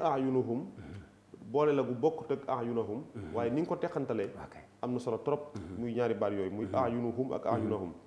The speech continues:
Speaker 2: Mhm.
Speaker 1: Sëñ Maxtaar, suñu ñaareelu laaj mi ngi jëm ci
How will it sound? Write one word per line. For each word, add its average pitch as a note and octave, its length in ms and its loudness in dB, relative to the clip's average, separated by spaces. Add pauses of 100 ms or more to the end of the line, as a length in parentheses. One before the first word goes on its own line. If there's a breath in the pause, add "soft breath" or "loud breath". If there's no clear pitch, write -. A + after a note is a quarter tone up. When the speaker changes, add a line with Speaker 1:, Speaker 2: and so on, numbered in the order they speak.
(160)
Speaker 2:
Mhm. G2+ 280 -2 (200)
Speaker 1:
Sëñ D#3+ 160 -2
Maxtaar, D#3+ 280 6
suñu D#3+ 200 -2
ñaareelu C#3 320 4
laaj C3 200 4
mi C3+ 80 2
ngi C#3+ 160 2
jëm C3+ 240 0
ci B2 220 -2